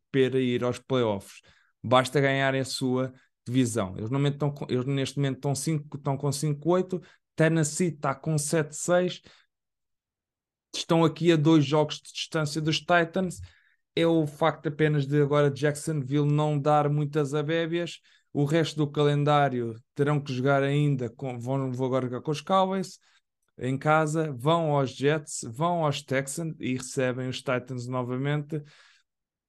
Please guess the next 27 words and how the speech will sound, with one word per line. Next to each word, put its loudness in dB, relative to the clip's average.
Vamos 2
ver 4
aqui 2
como 0
é 2
que, 0
como -6
é -2
que -14
terão 4
ganhar 4
alguns 2
jogos -2
bastante -4
difíceis, -2
mas 2
não 4
há 4
caminho 2
fácil, 0
especialmente -4
para 0
ir 2
para 0
os -4
playoffs. -2
Ah, 0